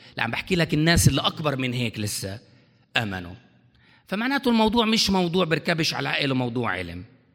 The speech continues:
بتعرف شو ليش الناس مش مؤمنة؟ أنا بقول لك ليه. لأن الناس أحبت الظلمة أكتر من النور،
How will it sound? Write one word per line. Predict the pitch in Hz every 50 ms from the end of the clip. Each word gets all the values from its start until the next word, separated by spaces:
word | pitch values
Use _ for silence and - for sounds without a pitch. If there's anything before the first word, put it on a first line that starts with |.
| _ _ _ _ _ _ _ _ _ _
بتعرف | - - 180 180 180
شو | - - 165 165
ليش | 165 160 139 -
الناس | 143 151 151 - - - 127 - - - - - - _ _ _ _ _ _ _ _ -
مش | - 143 143 - -
مؤمنة؟ | 131 143 139 120 123 127 127 127 - - - - - - - _ _ - -
أنا | 156 123 107
بقول | 98 92 92 87
لك | 90 85 - 101
ليه. | 92 90 _ _ _ _ _ _ _ _ _ -
لأن | - 98 110 127 139 143
الناس | 143 143 135 123 117 - -
أحبت | - - - - 151 143 135 - 120
الظلمة | 95 95 95 98 92 90 90 90 92 92 92 _ _ _ _ _ _ _ _ -
أكتر | - - - - - 95 90
من | 92 85 85
النور، | 85 82 80 78 78 -